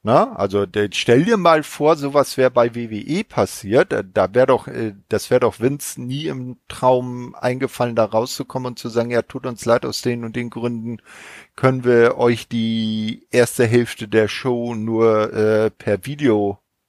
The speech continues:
anbieten." Also die, die wurde dann auf der, auf dem Tron gezeigt, äh, und, äh, "Wir bieten euch eine Erstatt-, teilweise Erstattung der Eintrittspreise an."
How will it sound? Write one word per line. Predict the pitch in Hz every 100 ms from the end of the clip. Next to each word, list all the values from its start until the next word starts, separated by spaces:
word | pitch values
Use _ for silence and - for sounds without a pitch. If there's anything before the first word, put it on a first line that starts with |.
| _ _ _ _ _ _ _
anbieten." | - 120 117 104 101 143
Also | 156 101
die, | 95 101 98 _
die | 101 92
wurde | 107 107
dann | 101 98 95
auf | 101 101
der, | 113 98 95 95 95
auf |
dem | - 95
Tron | - - 110 127
gezeigt, | 107 90 - 95 110 - - - - - -
äh, | - 117 110 107 107
und, | 135 120 110 110
äh, | 117 110 98
"Wir |
bieten | 110 107 135 120
euch | 113 98
eine | 110 107
Erstatt-, | 104 - 110 - _ _ _
teilweise | 117 113 101 104 107 98 113
Erstattung | 101 - 104 - 107 95
der | 98 92 92 92 92 -
Eintrittspreise | 107 110 - 95 - - - - _ _ _ _ _ _ - 95 90 80
an." | 76